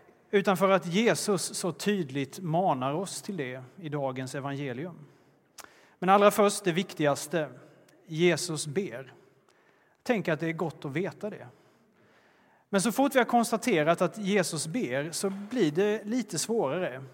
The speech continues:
För vad är det Jesus ber för och vad ber han inte för? "Jag ber för dem", säger han, "men jag ber inte för världen."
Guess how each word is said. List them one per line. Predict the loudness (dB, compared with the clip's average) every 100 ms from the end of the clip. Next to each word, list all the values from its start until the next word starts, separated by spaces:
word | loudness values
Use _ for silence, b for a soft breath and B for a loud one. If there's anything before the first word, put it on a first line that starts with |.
| -20 -8
För | -2
vad | 2 4
är | 2 2
det | 0
Jesus | 0 -2 -2 -6
ber | -8 -10 -4 -2 0 -4
för | -6 -6 -4 -4 -6
och | -4
vad | -2
ber | -2 -4 -2
han | -4 -8 -12
inte | -8 -8 -8 -12 -14 -14
för? | -12 -16 -18 -20 _ _ b b b b b b
"Jag | -6
ber | -2 -2
för | -2
dem", | -2 0 0 -4 -12 -16 -14
säger | -10 -10
han, | -10 -14 -18 -20 -12
"men | -6
jag | -4 -4
ber | -4 -4 -6 -8 -12
inte | -10 -10 -14 -12 -12 -12 -18 _ _ _
för | -16 -10
världen." | -8 -8 -10 -18